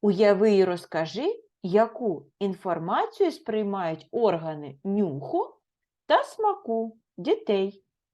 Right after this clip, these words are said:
Прочитаймо інформаційну довідку. Пошепки разом з диктором. Язик — це орган смаку.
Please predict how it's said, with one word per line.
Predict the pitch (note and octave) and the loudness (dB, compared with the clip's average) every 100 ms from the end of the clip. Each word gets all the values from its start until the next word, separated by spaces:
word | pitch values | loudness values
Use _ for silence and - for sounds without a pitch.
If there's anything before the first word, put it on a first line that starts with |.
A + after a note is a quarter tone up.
| _ _ _ _ _ _ _ _ _ _ _ _ _ _ _ _ _ _ _ _ _ _ _ _ _ _ _ _ _ _ _ _ _ _ _ _ | _ _ _ _ _ _ _ _ _ _ _ _ _ _ _ _ _ _ _ _ _ _ _ _ _ _ _ _ _ _ _ _ _ _ _ _
Прочитаймо | G#3 G3 - F#3+ F#3 F#3 B3+ E4+ | -6 -4 -2 -4 2 4 4 2
інформаційну | G#4+ E4+ B3+ A3 G3+ F#3 E3+ - F#3+ A3+ A3+ A3 - | -4 -6 -4 -2 -2 -4 -8 -4 -2 -2 -2 -4 -8
довідку. | E3 F3+ F3+ E3+ D#3+ D3 - D3+ E3 _ _ _ _ _ _ | -8 -4 -2 -2 -6 -10 -16 -16 -16 _ _ _ _ _ _
Пошепки | - C#4+ E4 A4 A4 - A4+ A#4 - | 2 2 4 0 0 0 0 -2 -10
разом | E3+ D#3 G3+ C4+ C#4+ C#4 - | 0 4 4 2 -4 -6 -10
з | F#3 D#3+ | -10 -6
диктором. | C3+ E3 D#3+ - D3+ C#3+ C#3 - _ _ _ _ _ _ _ | 0 0 0 -10 -10 -8 -12 -18 _ _ _ _ _ _ _
Язик — | D3 G#3 G#3+ G3+ A#4+ - _ | 2 4 4 2 -2 -2 _
це | _ G#3 - - | _ -4 -4 -2
орган | F#3 B3 A3+ A3+ A3 | -2 0 -2 -4 -6
смаку. | - G3+ G3 - D#3 C#3 | -8 -8 -8 -8 -8 -10